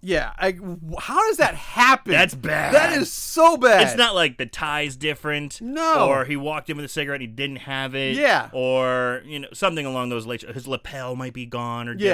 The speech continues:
Speaker 2: different.
Speaker 1: it's, it's
Speaker 2: an
Speaker 1: a
Speaker 2: entirely
Speaker 1: massive,
Speaker 2: different outfit.
Speaker 1: yeah.
Speaker 2: It's an entirely different outfit.
Speaker 1: Um, now, in another display of epically bad acting, Pace rambles on about the other victims and that after their attacks, something else happened to their physiology, saying that all their E K G resu-,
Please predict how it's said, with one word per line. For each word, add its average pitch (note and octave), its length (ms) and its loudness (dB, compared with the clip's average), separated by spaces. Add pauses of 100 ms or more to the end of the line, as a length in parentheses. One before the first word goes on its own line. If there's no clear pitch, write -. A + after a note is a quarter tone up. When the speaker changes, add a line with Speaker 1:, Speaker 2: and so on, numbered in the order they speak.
Speaker 2:
different. F3 120 -4
Speaker 1:
it's, B3 160 -4
it's D4 240 2
Speaker 2:
an C#4 60 -4
Speaker 1:
a C4 60 -6
Speaker 2:
entirely A3+ 480 6
Speaker 1:
massive, F#3+ 120 6
Speaker 2:
different G3 220 2
outfit. F3+ 320 0
Speaker 1:
yeah. C3 240 0 (100)
Speaker 2:
It's A#3+ 220 -2
an B3 100 -6
entirely F#3+ 540 0
different C#3 320 -4
outfit. G2+ 320 -10 (200)
Speaker 1:
Um, E3+ 380 2 (140)
now, G#3+ 220 2
in G#3+ 140 -4
another A#3+ 360 2
display G#3 380 0
of E3 160 -4
epically F#3+ 440 -2
bad E3 240 4
acting, C#3+ 480 -4
Pace G#3 440 -4
rambles F3+ 380 -4
on D#3+ 200 -2
about C#3+ 280 -2
the D3+ 140 -6
other D#3+ 240 2
victims C#3 560 -6 (720)
and F#3+ 100 0
that F#3+ 160 2
after B3 260 2
their A3 200 0
attacks, F3 520 -2
something G#3+ 440 -6
else E3+ 240 0
happened F3+ 600 -6 (100)
to G3+ 120 -6
their D#3 160 -2
physiology, F3 960 0
saying D#3+ 220 -6
that D3+ 160 -2
all F#3 200 4
their F3 200 0
E A3 160 -6
K G3+ 240 -2
G E3+ 240 -10
resu-, D3+ 380 -6